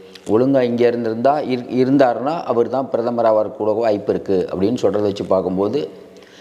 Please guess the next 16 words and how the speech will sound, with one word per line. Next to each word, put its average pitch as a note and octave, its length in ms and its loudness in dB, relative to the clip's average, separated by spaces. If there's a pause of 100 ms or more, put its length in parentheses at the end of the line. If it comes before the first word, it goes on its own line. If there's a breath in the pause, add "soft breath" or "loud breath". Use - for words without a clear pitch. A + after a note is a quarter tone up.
(120)
இந்தியா F3 440 4
கூட்டணி C#3 600 -4 (1000 loud breath)
நிதிஷ்குமார் C#3 880 2
மட்டும்தான் D#3 720 -2
கொஞ்சம் B2+ 360 0 (400)
அப்படியே C3+ 720 4
இருக்காரு. A2+ 340 0 (520 loud breath)
மத்தபடி D3+ 240 2
அவர் F3+ 60 4
உள்ள D#3 280 2
வந்தாலும் D3+ 500 0
பெருசா C3 260 -2
மரியாதை B2 420 0
இருக்குமான்னுலாம் A#2 440 -2
நமக்கு G#2 360 -2
தெரியல. F#2+ 320 -2